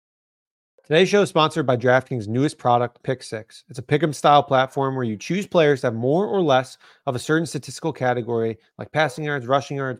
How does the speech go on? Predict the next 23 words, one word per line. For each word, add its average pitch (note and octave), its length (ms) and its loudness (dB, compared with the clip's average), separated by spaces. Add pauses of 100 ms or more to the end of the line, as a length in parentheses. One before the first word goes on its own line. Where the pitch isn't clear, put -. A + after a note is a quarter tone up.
points, C#3 340 -6
rebounds, B2+ 380 -4
assists, B2+ 440 -8 (240)
you B2+ 120 -2
name A2+ 220 -2
it. G2+ 180 -18
The G#2+ 60 -14
twist G3 300 0
is G3 80 -4
that D#3 120 -2
DraftKings C3+ 400 2
has A#2 80 -8
made A#2+ 220 -4
it A2+ 120 -8
peer-to-peer. C#3 600 0 (320)
If B2 60 -6
you're C#3+ 120 4
a C#3+ 60 4
contrarian, E3 500 2
you C#3+ 60 -2
outsmart D3+ 380 -4
your F3 100 0
opponents, D3 460 -6